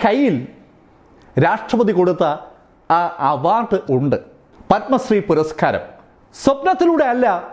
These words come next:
യാഥാർത്ഥ്യത്തിലൂടെയാണ് താൻ കടന്നു പോകുന്നതെന്നുള്ളൊരു ചിന്ത ഒരു വല്ലാത്ത സന്തോഷമാണ് ആ നിമിഷം കരിമുകിലിൻ്റെ മനസ്സിലുണ്ടാക്കിയത്.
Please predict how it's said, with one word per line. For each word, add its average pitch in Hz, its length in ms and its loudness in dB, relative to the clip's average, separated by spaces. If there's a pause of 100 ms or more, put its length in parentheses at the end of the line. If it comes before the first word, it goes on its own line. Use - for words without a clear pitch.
(200)
യാഥാർത്ഥ്യത്തിലൂടെയാണ് 247 920 0 (260)
താൻ 208 100 2 (120)
കടന്നു 220 320 0
പോകുന്നതെന്നുള്ളൊരു 220 600 0
ചിന്ത 202 200 0 (400)
ഒരു 208 140 2
വല്ലാത്ത 262 340 -2 (140)
സന്തോഷമാണ് 180 680 0 (280)
ആ 196 40 2 (100)
നിമിഷം 208 340 -4
കരിമുകിലിൻ്റെ 175 380 0
മനസ്സിലുണ്ടാക്കിയത്. 143 680 -4